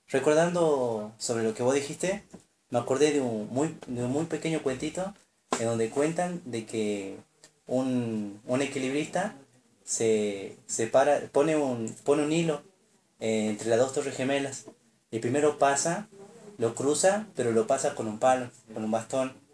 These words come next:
eh, haciendo equilibrio. Y toda la gente lo aplaude, lo ovaciona y dice, "Bravo, bravo, vamos". Y, y, y entonces él desafía al público y ahora lo va a hacer, pero sin, sin el palito, sin equilibrio, solamente que lo hace con los brazos. Y lo logra.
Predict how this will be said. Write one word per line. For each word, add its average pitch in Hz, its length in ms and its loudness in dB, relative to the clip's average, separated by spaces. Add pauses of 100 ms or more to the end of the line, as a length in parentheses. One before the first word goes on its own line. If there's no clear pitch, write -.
(100)
eh, 113 60 0
haciendo 123 260 0
equilibrio. 123 460 -4 (680)
Y 113 120 -4
toda 160 180 6
la 165 80 4
gente 156 260 0
lo 131 80 6
aplaude, 147 540 6
lo 120 120 0
ovaciona 143 640 -2
y 117 40 -6
dice, 127 280 -6
"Bravo, 139 420 0
bravo, 143 460 0
vamos". 135 400 -2
Y, 113 140 -4
y, 117 360 -4
y 123 100 -4
entonces 147 380 -2
él 139 60 -2
desafía 131 400 0
al 143 80 0
público 143 520 -2 (380)
y 120 80 0
ahora 127 240 8
lo 113 140 2
va 135 80 8
a 135 40 8
hacer, 175 380 0 (300)
pero 160 280 4
sin, 107 520 -2
sin 120 180 -6
el 117 100 -2
palito, 131 400 0
sin 117 160 -6
equilibrio, 123 400 -4
solamente 123 440 -2
que 110 80 -8
lo 113 100 -2
hace 113 240 -6
con 120 100 -4
los 110 120 -6
brazos. 123 340 0 (400)
Y 120 60 -4
lo 117 100 2
logra. 143 400 2